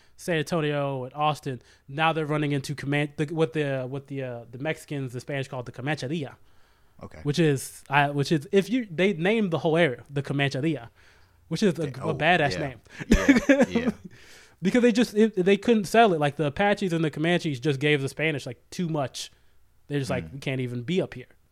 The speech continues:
Speaker 2: Yeah.
Speaker 1: So
Speaker 2: But that's how, that's the whole reason they were inviting settlers is
Speaker 1: Mm-hmm.
Speaker 2: because they were like, We need somebody to be out here. This
Speaker 1: Yeah.
Speaker 2: just
Speaker 1: It's too much.
Speaker 2: You wanna,
Speaker 1: Uh,
Speaker 2: you wanna have at the Comanches first,
Speaker 1: y-,
Speaker 2: or
Speaker 1: yeah.
Speaker 2: we,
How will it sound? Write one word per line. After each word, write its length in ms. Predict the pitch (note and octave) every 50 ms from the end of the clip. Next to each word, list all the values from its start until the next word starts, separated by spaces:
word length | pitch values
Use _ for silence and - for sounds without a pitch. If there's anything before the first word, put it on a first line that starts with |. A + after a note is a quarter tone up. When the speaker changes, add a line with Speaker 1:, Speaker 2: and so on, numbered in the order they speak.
| _ _ - -
Speaker 2:
Yeah. 280 | F#2+ F2+ E2 D2+ D2+ D#2 - _ _ _ _ _ _
Speaker 1:
So 360 | - F#3 F3+ F3 E3 D#3+ - _ _ _ _ _ _ _ _ _
Speaker 2:
But 80 | A2 A2
that's 180 | A#2+ A#2+ -
how, 160 | A#2 A2+ G#2+
that's 180 | G#2 G2 - -
the 120 | G#2+ F#2+ F2+
whole 120 | G2+ G2 F#2
reason 240 | F#2 F2+ E2+ F2
they 80 | E2+ E2
were 120 | E2 E2
inviting 380 | E2 D#2+ D#2+ E2+ E2+ E2 E2 E2
settlers 500 | - - F#2+ G2 F#2 D#2+ D#2 D#2 D#2 -
is 80 | E2+ -
Speaker 1:
Mm-hmm. 200 | C3+ C3 B2+ C#3+
Speaker 2:
because 140 | C#3+ D#2 D2+
they 100 | D#2 D#2+
were 80 | D#2 D#2
like, 200 | D2+ D2+ D2+ E2+
We 80 | F2 F#2+
need 240 | G#2 A#2+ A#2+ G#2 -
somebody 500 | - - G#2 G#2 F#2+ F#2+ F#2 F2 E2+ E2
to 80 | E2
be 180 | D#2+ F2+ F2 E2
out 180 | D#2 D2+ D2+ -
here. 180 | E2 D2+ D2 D2 E2
This 80 | C3+ C#3
Speaker 1:
Yeah. 140 | C#3+ C3
Speaker 2:
just 300 | G#2 D#2+ - - - - - - - _ _
Speaker 1:
It's 160 | - - -
too 200 | - - - F3+
much. 400 | E3+ E3 C3+ B2+ - - - - - _ _
Speaker 2:
You 160 | - G2 G#2+
wanna, 240 | A#2+ B2+ D3+ D3+ -
Speaker 1:
Uh, 40 | G#2+
Speaker 2:
you 100 | G#2 A#2+
wanna 180 | C3+ C3 A#2+ A#2+
have 220 | A2 C3+ C3 A#2+ B2
at 120 | A#2 -
the 80 | - -
Comanches 500 | - A#2+ B2+ B2+ C3 B2+ - A#2 G2+ -
first, 460 | - B2 C3+ C#3+ E3+ F3+ - - -
Speaker 1:
y-, 60 | -
Speaker 2:
or 80 | F#2+ E3
Speaker 1:
yeah. 180 | F3 G3 E3+ C#3+
Speaker 2:
we, 80 | F#3